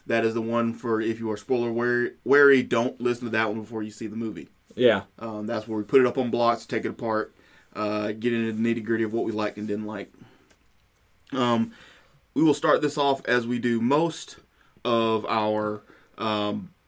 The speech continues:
Speaker 1: reviews with the blurb. Um, I'm pulling this one from I M D B.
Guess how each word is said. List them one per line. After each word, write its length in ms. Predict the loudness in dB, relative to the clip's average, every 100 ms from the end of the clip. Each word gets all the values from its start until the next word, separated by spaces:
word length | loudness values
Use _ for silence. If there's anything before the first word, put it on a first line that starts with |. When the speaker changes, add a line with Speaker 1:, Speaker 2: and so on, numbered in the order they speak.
| _ -2
Speaker 1:
reviews 580 | -2 0 -4 -4 -6 -12
with 380 | 4 6 6 2 _
the 460 | -2 0 2 -2 -4 _
blurb. 460 | 4 6 6 2 -8 _ _ _ _ _ _
Um, 680 | -2 0 0 0 -2 -4 -8 _ _ -12
I'm 120 | -8
pulling 340 | 0 2 2
this 220 | 2 0 0
one 160 | -2
from 400 | -2 -2 -2 -2
I 160 | 0 0
M 80 | 0
D 100 | 0
B. 300 | 2 2